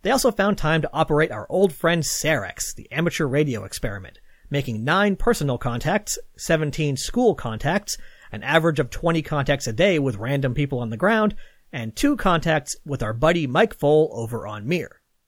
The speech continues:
After a long and fruitful mission,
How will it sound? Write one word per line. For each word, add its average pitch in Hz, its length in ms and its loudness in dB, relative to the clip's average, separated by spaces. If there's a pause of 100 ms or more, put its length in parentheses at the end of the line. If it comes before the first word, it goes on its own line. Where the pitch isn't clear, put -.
(1600)
After 269 260 2
a 170 140 4
long 208 360 6
and 180 120 2
fruitful 190 340 4
mission, 240 380 2